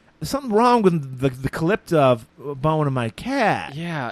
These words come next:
Speaker 2: it, it's all, it's all wigged out. He, whenever you touch it, he freaks out. Watch this. And he squeezes it really hard. It meows at him, of course.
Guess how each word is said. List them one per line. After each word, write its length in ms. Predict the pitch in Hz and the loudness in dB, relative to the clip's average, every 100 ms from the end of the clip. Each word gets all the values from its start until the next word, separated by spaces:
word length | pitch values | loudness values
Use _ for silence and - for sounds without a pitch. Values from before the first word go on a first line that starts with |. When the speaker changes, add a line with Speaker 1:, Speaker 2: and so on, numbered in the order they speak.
| - | -6
Speaker 2:
it, 60 | 175 | -6
it's 340 | 170 185 - | -6 -8 -4
all, 240 | 240 214 - | -2 -2 -2
it's 180 | 196 247 | -2 4
all 440 | 226 202 185 165 | 6 6 6 2
wigged 400 | 143 196 185 175 | 4 4 4 4
out. 280 | 165 156 135 | 4 4 2
He, 580 | 143 147 143 170 214 220 | -6 -10 -14 -10 -10 -4
whenever 300 | 226 294 277 | 2 4 2
you 100 | 175 | 0
touch 240 | 190 160 | 2 2
it, 60 | 104 | 0
he 60 | 110 | -6
freaks 300 | - 156 - | -2 -2 -2
out. 140 | 92 | 2
Watch 280 | 156 202 - | 6 6 6
this. 260 | 151 85 123 | 0 0 -8
And 100 | 117 | -12
he 80 | 92 | -12
squeezes 500 | - 131 - 285 202 | -10 -8 -6 -4 0
it 80 | 143 | 2
really 200 | 156 139 | 4 6
hard. 280 | 131 135 135 | 8 8 8
It 120 | 107 | 0
meows 360 | 110 117 123 120 | 0 2 2 2
at 200 | 113 113 | 0 0
him, 140 | 113 | -2
of 100 | 107 | -4
course. 440 | - 117 113 113 | 0 2 0 -4